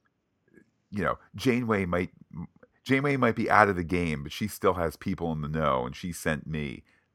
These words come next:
That would be just enough to be totally believable. We, of course, only ever had the one crisscross with Janeway and Picard, um, via, you know, via the holo screen and whatnot. But it would be just enough to say,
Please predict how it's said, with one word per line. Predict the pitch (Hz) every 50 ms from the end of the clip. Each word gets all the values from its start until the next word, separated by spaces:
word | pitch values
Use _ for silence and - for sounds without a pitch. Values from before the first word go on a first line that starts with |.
| _
That | - 113 117 -
would | - 127 113
be | 113 110
just | 107 101 - - 120 113 113 - -
enough | 98 101 92 90 -
to | - 85
be | 87 92
totally | 85 - - - 101 101 92 92 92
believable. | 78 76 85 87 90 87 82 78 78 85 85 85 80
We, | 82
of | 80 -
course, | - - 82 85 82 - -
only | - 82 85 90 90 85
ever | 80 85 80
had | 82 80 80 76
the | 78
one | 76 76 78 76 76 76 78 - _ _ _ _ _
crisscross | - - 85 - - - 78 80 80 -
with | - 76 -
Janeway | - 73 73 71 71 71 69
and | 69 69
Picard, | - - - 78 73 73 73 73 71 76 - _ _ _ - - - - -
um, | 80 80 76 71 67 65 67 64 64 - - _ _ _ _ _ _ - - - - - - - - - - _ -
via, | - 90 78 85 80 76 76 73 73 73
you | 73 76 80
know, | 67 65 67
via | 69 - 90 80 76
the | 67 -
holo | - 95 104 107 95 92
screen | - - - 92 92 90 85
and | 82
whatnot. | 85 78 - 82 82 82 78 78
But | - 87 80
it | - 101 98
would | 87 101 87
be | 98 92
just | 92 87 - 117 110 - -
enough | 95 95 92 90 -
to | - 87
say, | - - 92 85 80 78 80 78 73